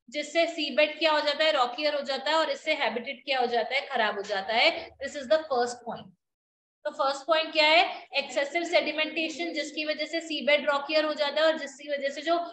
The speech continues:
aquatic life रहती है उसका जो habitat है वो क्या हो जाता है, खराब हो जाता है। आई बात समझ में? Reservoirs that are created on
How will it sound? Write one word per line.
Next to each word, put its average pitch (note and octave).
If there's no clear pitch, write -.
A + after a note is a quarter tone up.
aquatic C#4+
life C4+
रहती B3+
है D#4
उसका C#4+
जो D4+
habitat C#4
है D4
वो D4+
क्या C#4
हो B3+
जाता A#3+
है, D4
खराब A#3+
हो B3
जाता A3
है। C4
आई B3+
बात C#4+
समझ D4
में? F4
Reservoirs C#4
that C4
are D4
created D4+
on D#4+